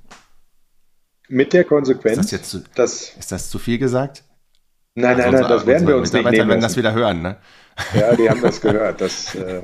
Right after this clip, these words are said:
Speaker 2: <laughs> Ja.
Speaker 1: befürchte ich. Das ist aber, weil wir ja gesagt haben, Betriebsveranstaltungen gibt's nur, wenn sie den Podcast hören. Also die werden das hören.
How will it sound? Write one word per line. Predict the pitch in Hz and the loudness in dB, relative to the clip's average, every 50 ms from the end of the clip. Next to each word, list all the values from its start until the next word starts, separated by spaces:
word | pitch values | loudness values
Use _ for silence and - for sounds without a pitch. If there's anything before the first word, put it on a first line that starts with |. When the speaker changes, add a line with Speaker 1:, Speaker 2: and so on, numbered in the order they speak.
| - - - | -14 -18 -20
Speaker 2:
<laughs> | - - - - | -20 -20 -14 -10
Ja. | 117 107 | -4 -2
Speaker 1:
befürchte | 101 - - - 147 165 165 - - - | -2 0 0 2 2 2 0 0 -2 -2
ich. | 196 190 180 - - - _ _ _ _ _ _ _ _ _ _ - | -2 -2 -4 -8 -12 -20 _ _ _ _ _ _ _ _ _ _ -2
Das | 110 110 139 | -2 -2 0
ist | 151 - | 0 0
aber, | 156 143 135 135 135 123 123 | 2 4 4 4 2 0 0
weil | 123 127 127 127 123 | 0 0 2 0 0
wir | 127 135 | 2 2
ja | 135 135 | 2 2
gesagt | 135 131 127 127 131 135 131 - | 2 2 2 2 2 2 0 0
haben, | 139 131 127 | -2 -2 -2
Betriebsveranstaltungen | 123 123 - 139 135 - - 135 123 131 131 - - 120 123 120 113 | -2 -4 -4 -6 -6 -6 -6 -8 -8 -8 -8 -10 -8 -8 -6 -4 -4
gibt's | 123 120 - - | -4 -4 -4 -4
nur, | 127 135 120 | -6 -4 -4
wenn | 123 120 110 | -4 -4 -4
sie | 113 | -4
den | 107 101 | -4 -4
Podcast | 98 135 135 - - - 85 82 - - | -4 -4 -6 -4 -4 -6 -6 -6 -6 -6
hören. | 90 87 82 | -8 -8 -6
Also | 87 95 98 | -8 -8 -6
die | 101 95 98 | -4 0 2
werden | 120 151 - 95 | 2 2 2 0
das | 120 107 - - - | -4 -4 -4 -6 -6
hören. | 104 90 82 78 | -6 -6 -6 -10